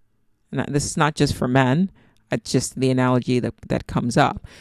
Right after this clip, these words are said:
You just li-, literally just spilling your seed and then another person, boom, and another person, boom. You're not taking one person that you connect with, that you vibrate with on a, on a deep,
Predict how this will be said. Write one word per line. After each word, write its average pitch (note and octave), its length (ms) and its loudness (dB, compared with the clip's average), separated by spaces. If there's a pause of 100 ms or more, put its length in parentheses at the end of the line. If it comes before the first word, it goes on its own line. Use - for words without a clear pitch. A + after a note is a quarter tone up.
(140)
You - 80 -4
just E3+ 180 2
li-, E3+ 160 4
literally D#3+ 340 6
just - 240 -4
spilling E3+ 340 4
your D3 100 2
seed C3+ 400 -4
and C#3 100 2
then B2+ 160 0
another C#3 300 4
person, C3+ 560 -2
boom, B2 340 -4
and C3 80 -4
another C3 240 2
person, B2+ 440 -6
boom. C3 260 -2 (320)
You're D#3+ 100 0
not F#3 240 4
taking D#3 480 0
one D#3+ 240 4
person G3 720 0 (340)
that - 180 -6
you D#3 120 0
connect - 500 -2
with, C#3+ 200 2
that - 140 -2
you C#3+ 120 -6
vibrate E3 500 -2
with D3 340 0
on C#3+ 180 0
a, C3 200 -2
on C3+ 80 -4
a A#2+ 140 -6 (120)
deep, D#3+ 280 2